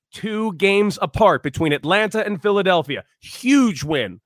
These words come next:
Huge win for Atlanta and San Diego Sunday evening. They're coming off to face each other, and they got their horses on the mound. Ladies and gentlemen, this is much must-watch television tonight, the night of Tuesday night, between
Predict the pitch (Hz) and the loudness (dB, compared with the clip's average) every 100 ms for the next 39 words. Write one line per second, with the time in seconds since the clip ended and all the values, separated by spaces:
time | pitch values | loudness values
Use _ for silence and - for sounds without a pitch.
0 | _ _ _ - - 381 294 156 156 143 | _ _ _ -20 -4 2 2 2 -2 -2
1 | 139 123 131 120 123 107 151 127 120 120 | -2 -2 0 0 -2 -4 -2 -2 -2 -4
2 | 113 107 - 123 113 104 87 - _ _ | -4 -6 -6 -6 -6 -8 -12 -20 _ _
3 | _ _ _ _ _ _ _ _ _ _ | _ _ _ _ _ _ _ _ _ _
4 | _ - 131 185 196 202 190 156 202 196 | _ -12 -4 -2 2 0 0 0 0 0
5 | 185 208 190 220 156 143 127 160 190 185 | -2 0 2 0 0 -2 4 4 4 4
6 | 196 165 190 233 - 254 196 185 208 214 | 2 4 6 6 4 0 2 6 6 6
7 | 175 175 185 185 214 180 127 156 170 147 | 2 4 4 4 2 0 -2 -4 -4 -8
8 | 123 147 - 135 185 175 135 113 - 127 | -4 -4 -6 -2 0 0 -2 -4 -4 -4
9 | 113 110 107 107 110 110 - _ _ _ | -4 -4 -8 -10 -8 -8 -10 _ _ _
10 | _ _ _ _ _ _ 123 131 120 - | _ _ _ _ _ _ -2 0 0 -2
11 | 131 117 120 117 113 113 147 131 | -4 -4 -4 -4 -6 -8 -6 -6